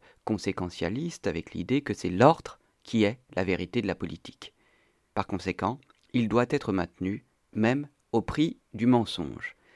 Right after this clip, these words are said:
Alors pourquoi Varys incarne cette thèse-là ? Eh bien, précisément parce qu'il est issu de la noblesse d'État, parce qu'il tire lui-même sa position de l'ordre qu'il défend,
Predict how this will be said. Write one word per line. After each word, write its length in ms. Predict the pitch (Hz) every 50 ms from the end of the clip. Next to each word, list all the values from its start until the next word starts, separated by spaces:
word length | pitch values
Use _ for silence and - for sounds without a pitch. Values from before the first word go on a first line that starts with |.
| - -
Alors 140 | 104 90
pourquoi 460 | - - 131 - - - 139 143 135 - -
Varys 520 | 95 98 98 98 113 123 127 127 - - _ _ _ _ -
incarne 500 | 117 120 117 117 - 127 120 117 101 92
cette 280 | - - 98 - _ -
thèse-là ? 520 | 90 85 87 82 - 73 69 - - - _ _ _ -
Eh 80 | 113
bien, 240 | 104 113 117 113 - _ _
précisément 680 | - - 117 107 - - 117 104 113 127 135 160 175 151
parce 300 | - - 160 165 - -
qu'il 200 | - 151 151 151
est 220 | 165 160 156 -
issu 460 | 156 151 - - - 170 175 160 - _ _ _ _ _ _ _ _ _ - -
de 100 | 85 104
la 140 | 95 92
noblesse 440 | 92 95 92 82 85 90 90 85 -
d'État, 340 | - 85 - - - 76 - -
parce 240 | - 151 147 - -
qu'il 240 | - 135 123 127
tire 300 | _ - - 175 160 131
lui-même 420 | 110 107 120 120 123 127 127 110 95
sa 160 | - - 87
position 580 | - - 92 80 82 82 - - - 147 180 175 - - - _ -
de 120 | - - 90
l'ordre 400 | 87 101 120 143 143 - 127 107
qu'il 220 | - - 104 95
défend, 380 | 90 117 113 - - 92 87